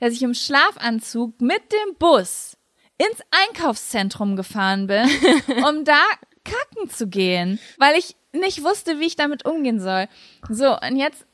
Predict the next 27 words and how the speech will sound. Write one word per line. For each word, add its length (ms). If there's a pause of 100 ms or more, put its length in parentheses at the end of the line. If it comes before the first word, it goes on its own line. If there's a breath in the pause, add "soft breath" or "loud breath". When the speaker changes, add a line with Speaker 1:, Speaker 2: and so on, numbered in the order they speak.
(140)
Speaker 1:
war 220
das 160
aber 300
so, 320 (120)
ich 120
versuche 400
mich 180
gerade, 440
ich 100
versuche 260
gerade 280
so 80
ein 80
bisschen 280
an 140
meinem 180
Charakter 540
zu 160
schrauben, 680
an 260
meinen 440 (360)
Problemstellen. 1000 (400 loud breath)
Und 320 (340)
eine 320
davon 380
ist 280
einfach, 420